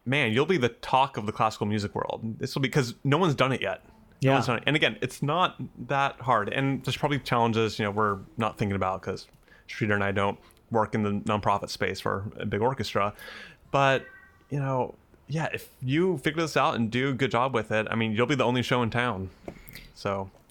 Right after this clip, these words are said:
Speaker 2: And it'll be, it'll be huge going forward. Again, like you said, this, once you, if you can nail the business model for this, for your online enterprise, um,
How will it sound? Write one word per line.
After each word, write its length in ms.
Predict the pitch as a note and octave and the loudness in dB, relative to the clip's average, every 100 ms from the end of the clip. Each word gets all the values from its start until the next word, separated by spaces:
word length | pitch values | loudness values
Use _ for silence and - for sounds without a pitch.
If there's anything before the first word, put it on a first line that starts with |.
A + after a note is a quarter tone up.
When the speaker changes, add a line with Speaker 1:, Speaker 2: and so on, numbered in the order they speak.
| _ _ _ D#3 | _ _ _ 4
Speaker 2:
And 120 | D#3 | 6
it'll 120 | D#3+ | 6
be, 280 | D#3+ D#3 D#3 | 6 4 4
it'll 120 | C#3+ | 4
be 320 | C#3+ C3+ C#3 | 4 4 2
huge 300 | C#3 D#3 D#3 | 2 2 4
going 180 | C3+ A#2 | 2 0
forward. 300 | - C#3+ A2 | -2 -2 -2
Again, 340 | A#2 D3+ D3+ B2 | 0 2 2 2
like 180 | B2 C3 | 0 0
you 60 | |
said, 300 | A#2+ E3 A#2+ | 0 0 0
this, 240 | C3 C3 - | -2 -2 -4
once 340 | A#2+ C#3 C#3+ C#3 | -2 0 0 0
you, 320 | B2+ A#2+ A#2+ | 2 0 0
if 140 | C3 D#3+ | -2 2
you 80 | |
can 180 | F3 C#3+ | 2 4
nail 500 | A#2+ B2+ B2+ B2 A2+ G#2+ | 4 4 4 2 -2 -2
the 80 | G#2+ | 0
business 260 | A2 A#2 | 0 0
model 220 | B2+ B2+ | -2 -2
for 160 | B2+ C#3 | -2 -2
this, 340 | C#3 C#3+ C#3 | -2 -4 -6
for 120 | - A#2 | -2 0
your 280 | A2 G#2+ | 0 0
online 680 | A2 A2 A2 G#2+ G#2+ G#2 - - _ _ _ - | -2 -2 0 -2 -2 -4 -8 -14 _ _ _ -6
enterprise, 680 | A#2+ A#2+ C#3 D#3 F3 - - - - - - - - | -6 -2 -2 -2 -6 -10 -16 -20 -20 -20 -20 -12 -2
um, 460 | B2 A#2+ A#2 A2+ | 0 2 0 -2